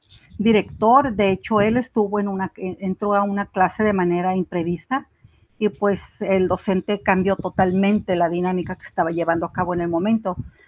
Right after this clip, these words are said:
Pero, pues, sí se dejó ver esa marcada diferencia que, eh, levantábamos la mano para pedir alguna asesoría, que nos explicara algo, y,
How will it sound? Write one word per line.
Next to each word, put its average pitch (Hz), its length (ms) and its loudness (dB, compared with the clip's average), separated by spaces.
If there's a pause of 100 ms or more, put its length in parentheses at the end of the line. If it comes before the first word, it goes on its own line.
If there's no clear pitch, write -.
(160)
Pero, 240 220 0
pues, 233 140 0
sí 233 100 -4
se 254 140 0
dejó 220 360 2
ver 214 200 4
esa 220 300 2
marcada 196 720 4
diferencia 196 600 0
que, 170 320 -6 (420)
eh, 190 180 0
levantábamos 208 640 4
la 202 80 2
mano 214 260 2
para 208 200 0
pedir 185 340 -4
alguna 190 580 0
asesoría, 208 880 2 (120)
que 180 100 -6
nos 180 160 -10
explicara 208 520 0
algo, 202 280 0 (420)
y, 202 380 -4